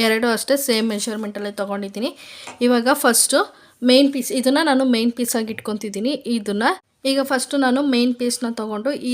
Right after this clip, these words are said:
ರೀತಿ ನೋಡಿ, ಹೀಗಿದೆಯಲ್ಲ, ಈ ರೀತಿ ನಿಮಗೆ ಯಾವ ಸೈಡ್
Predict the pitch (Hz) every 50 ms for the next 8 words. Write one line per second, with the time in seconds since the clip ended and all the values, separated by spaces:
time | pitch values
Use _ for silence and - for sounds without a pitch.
0 | 240 226 220 208 - 202 214 220 226 294 359 - _ _ _ _ _ _ _ _
1 | _ _ _ _ _ _ _ _ _ - 233 - 262 240 214 208 208 202 208 196
2 | 185 190 208 226 214 - - _ _ _ _ _ _ _ _ _ _ _ _ _
3 | _ - 226 233 220 214 214 208 202 - - - - - 233 233 233 220 208 202
4 | 190 190 196 214 - - 220 208 208